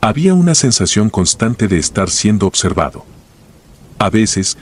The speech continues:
mientras revisaba los pasillos, me daba la impresión de que algo se movía en mi visión periférica, como si alguien se escondiera a propósito. Pero cuando giraba la cabeza, no había nada ni nadie.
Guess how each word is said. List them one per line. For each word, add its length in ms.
mientras 420
revisaba 460
los 180
pasillos, 600
me 140
daba 240
la 100
impresión 500
de 140
que 180
algo 240
se 140
movía 380
en 100
mi 100
visión 360
periférica, 680
como 240
si 200
alguien 340
se 120
escondiera 600
a 60
propósito. 680
Pero 180
cuando 300
giraba 360
la 140
cabeza, 480
no 220
había 280
nada 320
ni 140
nadie. 400